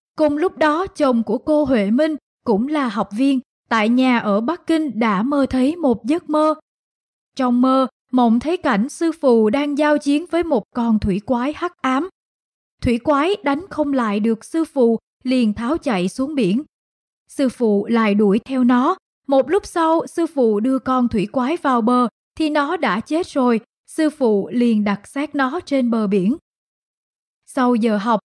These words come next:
cô Huệ Minh đi từ hội trường ra ngoài, thì thấy cảnh tượng bên ngoài bị tàn phá còn nghiêm trọng hơn ở phía bên trong hội trường. Nước ở mặt đất chảy xối xả, những gốc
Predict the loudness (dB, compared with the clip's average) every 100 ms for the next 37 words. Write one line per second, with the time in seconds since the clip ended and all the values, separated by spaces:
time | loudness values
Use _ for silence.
0 | _ _ 0 2 2 2 2 0 0 -2
1 | -2 0 0 0 0 -2 -2 -2 -2 -2
2 | -2 0 0 0 -2 -6 _ -4 0 2
3 | 0 0 -2 0 0 0 0 0 0 0
4 | 0 -2 0 -2 -2 -2 -2 -2 -4 -4
5 | -4 -2 0 2 0 0 -2 -2 0 0
6 | 0 -2 -4 -2 -2 -2 0 -2 -2 -2
7 | -2 0 -2 -2 0 0 0 -4 _ _
8 | _ _ -4 -2 0 0 0 0 -2 -2
9 | -4 -4 -4 -2 -2 -4 -4 -4 -2 0
10 | 0 -2 _ _ -4 0 0 0